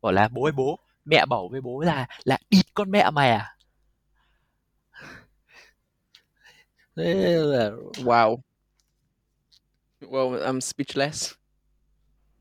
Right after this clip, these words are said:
Speaker 1: Ừ, nó raw, nó raw là như vậy đấy. Thực tại là như thế đấy. Và trong những cuộc đổ vỡ như thế thì mình biết phải nói sao bây giờ. Đến bây giờ thì,
Speaker 2: Yeah.
Speaker 1: đến bây giờ thì họ vẫn ly dị thôi. Họ,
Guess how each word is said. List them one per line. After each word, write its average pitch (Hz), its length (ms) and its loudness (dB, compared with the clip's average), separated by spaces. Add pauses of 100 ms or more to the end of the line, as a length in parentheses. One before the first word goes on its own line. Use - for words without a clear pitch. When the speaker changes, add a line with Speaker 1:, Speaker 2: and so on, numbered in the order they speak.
(580)
Speaker 1:
Ừ, 147 300 10
nó 139 100 -2
raw, 147 400 4
nó 120 120 -2
raw 139 280 4
là 120 60 4
như 123 160 -4
vậy 123 160 2
đấy. 135 120 -4 (420)
Thực - 180 -2
tại 113 260 8
là 104 180 6
như 117 160 -2
thế 113 180 4
đấy. 135 120 -4 (520)
Và 113 80 -8
trong 127 200 -8
những 135 100 -20
cuộc - 200 -16
đổ 98 140 -14
vỡ 107 220 -4
như 135 80 -4
thế 131 320 -6 (1120)
thì 110 100 -10
mình 110 180 -10
biết 131 100 -8
phải 147 80 -10
nói 107 140 -4
sao 123 160 2
bây 123 100 -4
giờ. 110 140 0 (1040)
Đến 117 140 4
bây 139 80 0
giờ 123 140 10
thì, 110 180 4
Speaker 2:
Yeah. 127 160 -8 (580)
Speaker 1:
đến 107 100 -6
bây 131 100 -2
giờ 123 80 6
thì 110 120 -2
họ 120 220 -4
vẫn 135 100 -4
ly 143 160 2
dị 131 160 0
thôi. 143 280 -6
Họ, 139 300 -12